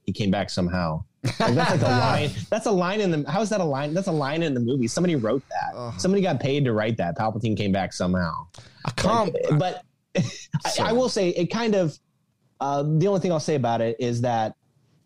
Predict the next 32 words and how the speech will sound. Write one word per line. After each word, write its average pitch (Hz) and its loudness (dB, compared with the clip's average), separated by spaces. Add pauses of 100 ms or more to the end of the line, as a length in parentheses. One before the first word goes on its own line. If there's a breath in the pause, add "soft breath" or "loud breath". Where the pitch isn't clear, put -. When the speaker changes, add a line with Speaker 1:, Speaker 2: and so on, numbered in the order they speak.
(140)
Speaker 1:
with 143 -2
Palpatine 170 0
coming 131 0
back, 117 -2 (200 loud breath)
it 135 0
does, 151 2
I 147 2
think, 131 0
give 107 -2
credence 117 -2
to 113 0
what 107 2 (320)
he 110 0
told 127 0
you 98 2
about 92 0
the 92 -2
Darth 95 0
Plagueis 95 -2
thing, 90 -2
how 90 0 (280 soft breath)
he 110 0
killed 107 0
his 98 -2
master 98 -2
and 90 2
learned 95 2
the, 95 0
the 95 0
keys 101 0
to 101 -2
immortality. 98 0